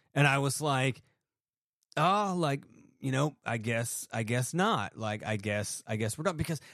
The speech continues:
it used to be the, the giveaway, a-, as a guy who grew up and I, I watched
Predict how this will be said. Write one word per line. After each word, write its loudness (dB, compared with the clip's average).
it 0
used -2
to -2
be -2
the, 2
the -4
giveaway, 0
a-, -2
as 0
a -2
guy 0
who -4
grew 0
up 0
and -4
I, -2
I 2
watched -2